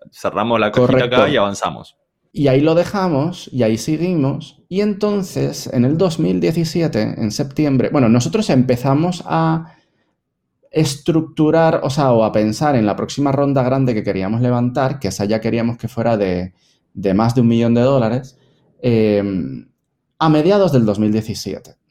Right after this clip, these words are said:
Speaker 2: Y en el dos mil diecisiete nosotros arrancamos el año buenísimo y empezamos a hacer mucho negocio. Estábamos creciendo tres veces el año previo.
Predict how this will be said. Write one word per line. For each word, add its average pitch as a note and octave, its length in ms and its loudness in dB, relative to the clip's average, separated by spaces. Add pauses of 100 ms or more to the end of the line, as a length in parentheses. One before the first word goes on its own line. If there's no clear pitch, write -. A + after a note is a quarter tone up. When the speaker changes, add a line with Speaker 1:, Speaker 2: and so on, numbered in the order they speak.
(640)
Speaker 2:
Y C3 140 4
en C3 60 4
el C#3 100 6
dos C#3 160 4
mil F3 160 0
diecisiete G#3 600 -2
nosotros B2 360 -4
arrancamos C#3 640 -2
el D#3+ 60 -2
año E3+ 200 0
buenísimo A#2+ 600 2
y C#3 40 2
empezamos A2+ 440 -2
a - 20 -2
hacer C#3+ 160 -4
mucho A2+ 320 0
negocio. B2 480 0
Estábamos G#2 440 0
creciendo A#2+ 440 0
tres G#2+ 220 -2
veces A#2 260 -4
el G#2+ 100 -4
año A#2 220 -4
previo. D#2+ 400 -8